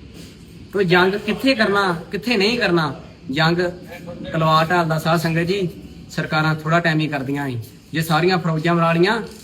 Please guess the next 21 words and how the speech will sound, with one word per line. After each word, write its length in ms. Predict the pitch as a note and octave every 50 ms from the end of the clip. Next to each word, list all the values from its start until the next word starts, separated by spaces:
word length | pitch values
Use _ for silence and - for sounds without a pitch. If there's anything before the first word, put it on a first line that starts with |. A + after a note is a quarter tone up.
| -
ਸਰਕਾਰ 300 | - D#3+ D#3+ E3+ E3+ E3+
ਨੂੰ 120 | E3+ F3 E3
ਤੇ 60 | E3+
ਸਵੇਰੇ 240 | D#3 D#3 D#3 F3+ G3+
ਕੋਈ 160 | G3+ G3+ G3+
ਢਾਲੂਗਾ। 440 | G3+ G#3 G3 F3 D#3 E3 D#3+ D#3+ - - - - - - - - - - - - - - - - - - - - - - - - - - -
ਫੌਜ 300 | F#3 F#3 F#3+ G#3 G#3+ G#3
ਦੇ 140 | G3 A3+ G#3
ਸਿਰ 180 | F3 G#3+ G#3
ਤੇ 120 | F#3 G#3+ A3
ਹੀ 80 | A3
ਜੰਗ 220 | G#3 G3 F#3+ F#3 F3
ਕਰਦੀ 340 | E3 F3+ F3 E3 E3 F#3 F#3
ਆ, 60 | F3+
ਫੌਜਾਂ 340 | F3 E3+ F3+ E3+ E3 F#3 F#3+
ਨੂੰ 100 | G#3 G#3+
ਹੀ 40 |
ਲੜਾਇਆ 260 | F#3+ F3+ E3+ E3 E3 D#3
ਜਾਂਦਾ 240 | D#3 D#3 D3+ D#3
ਸਾਰੇ 220 | D#3 D3 D3+ E3 D#3+
ਕਿਤੇ। 200 | C#3 C3 B2